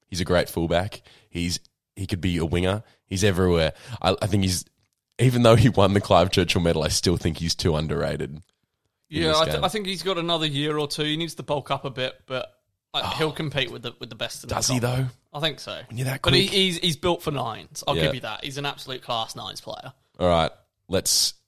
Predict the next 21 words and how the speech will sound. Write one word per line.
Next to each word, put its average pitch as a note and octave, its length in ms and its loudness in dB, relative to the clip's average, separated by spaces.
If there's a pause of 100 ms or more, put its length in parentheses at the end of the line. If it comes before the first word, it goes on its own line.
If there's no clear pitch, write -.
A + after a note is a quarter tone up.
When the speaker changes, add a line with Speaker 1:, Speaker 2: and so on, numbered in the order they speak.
(340)
Speaker 1:
let's - 180 -2
speed F2 460 2
through F2+ 180 2
our D#2+ 120 6
last D#2 320 2
five D#2 440 -2 (240)
picks - 300 0
here. - 200 4
Speaker 2:
Okay, C#3+ 360 0
okay. B2+ 220 -12 (340)
Throwing D#3 260 2
things C#3+ 260 -6
up. B2 160 -6 (460)
Um, C3 500 -6 (1700)
gonna F3 160 -2
need D3+ 160 -4
someone C#3 180 -4
to - 100 -12
control B2+ 300 -10
the A#2+ 60 -12
ball. A#2+ 340 -8